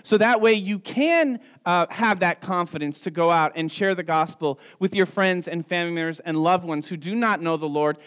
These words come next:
and who are literally dying as a result of sin because they do not have Jesus. They are dying a slow death as a result of sin and bondage without even knowing it.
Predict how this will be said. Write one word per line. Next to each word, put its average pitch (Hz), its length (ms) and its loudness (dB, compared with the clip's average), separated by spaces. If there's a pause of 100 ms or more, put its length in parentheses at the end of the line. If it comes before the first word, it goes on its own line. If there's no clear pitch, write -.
(120)
and 196 160 2
who 226 140 4
are 214 100 6
literally 269 560 2
dying 175 800 0
as 165 160 -2
a 180 40 -6
result 180 380 0
of 190 100 -2
sin 175 440 -2
because 160 380 -6
they 170 120 -4
do 156 180 -10
not 151 200 -4
have 143 200 -4
Jesus. 113 540 -14 (260)
They 190 140 4
are 196 100 6
dying 185 440 2
a 165 160 -2
slow 170 760 2 (220)
death 147 480 -4 (160)
as 156 180 -2
a 156 60 -6
result 151 400 0
of 139 180 -4
sin 139 320 -6
and 131 180 -10
bondage 110 680 -8 (240)
without 165 340 2
even 165 320 -6
knowing 117 320 -4
it. 85 160 -14